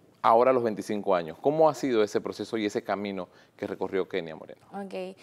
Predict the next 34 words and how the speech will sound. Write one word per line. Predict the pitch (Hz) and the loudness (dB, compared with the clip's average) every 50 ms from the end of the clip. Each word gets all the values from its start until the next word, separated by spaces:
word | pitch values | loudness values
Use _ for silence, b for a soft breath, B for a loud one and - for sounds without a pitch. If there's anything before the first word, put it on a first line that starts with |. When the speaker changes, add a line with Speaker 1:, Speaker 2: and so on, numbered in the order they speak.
| B B | B B
Speaker 2:
Bueno, | B 247 226 208 | B 4 4 4
me | 208 214 | 2 2
faltó | 214 220 214 220 262 277 | 4 4 4 4 6 6
decir | 294 294 294 - 330 339 339 | 6 4 4 2 0 -2 0
que | - 294 294 262 | 2 2 2 2
el | 240 240 | 4 4
boleto | 233 233 240 247 262 254 | 4 4 4 4 2 0
cuesta | 262 254 - - - - | 0 0 0 -2 -2 -2
veinticinco | 208 208 208 208 202 208 202 233 240 240 240 233 | -2 -2 -2 -2 -2 -6 -6 -6 -4 -2 0 2
dólares | 226 220 220 226 233 233 226 | 2 2 2 2 0 -2 -2
para, | - 196 185 180 170 160 - - - | 0 0 0 0 0 -4 -6 -6 -2
para | - 180 185 | -2 0 0
entrar | 180 175 - 202 202 202 | -2 0 2 4 4 4
al | 208 214 208 | 4 0 -2
concierto. | - 175 180 180 - 185 165 151 - - - - - | -4 -6 -6 -6 -4 -4 -4 -6 -6 -12 -20 -18 -6
Speaker 1:
Ok. | 98 104 117 - - | -4 -2 -2 -2 -2
Speaker 2:
El | 101 95 101 139 180 - 233 247 | -2 -2 -2 -2 0 2 4 6
recorrido | 254 262 247 269 285 285 311 339 349 349 | 6 6 6 4 4 4 4 4 4 4
de | 339 | 4
veinticinco | 277 254 240 269 262 339 339 349 349 339 330 | 4 2 0 0 -2 -2 -2 -2 0 2 2
años | 320 311 311 320 320 294 247 | 2 0 -2 -4 -6 -4 -2
ha | 262 247 | -2 -2
sido | 247 - 285 294 294 294 294 285 - - | -2 -2 -6 -4 -2 0 0 0 -2 -4
lleno, | - 220 202 240 247 254 262 262 269 277 277 277 285 277 277 - _ _ _ _ | -6 -4 -2 0 0 0 0 -2 -4 -4 -6 -6 -8 -12 -16 -20 _ _ _ _
ese, | - - - - - | -8 -4 -4 0 0
ha | - | 0
sido | - 359 349 381 | 2 2 0 -2
un | 370 - | 0 2
camino | - 240 233 247 277 285 285 | 4 4 4 2 0 -4 -4
lleno | 277 269 269 277 277 | -4 -4 -4 -4 -4
de | 269 233 | -4 -4
sorpresas, | 220 202 185 190 - 226 240 247 233 - 233 233 247 247 - - - b b b b b b b b b | -6 -6 -8 -6 -4 -4 -4 -4 -4 -4 -6 -6 -6 -6 -10 -14 -20 b b b b b b b b b
de | 214 190 220 | 2 6 6
alegrías, | 208 202 202 196 202 226 262 285 294 285 269 254 247 240 240 240 247 247 - - - | 6 6 6 2 0 0 2 2 2 4 6 6 8 8 6 4 2 -2 -4 -8 -14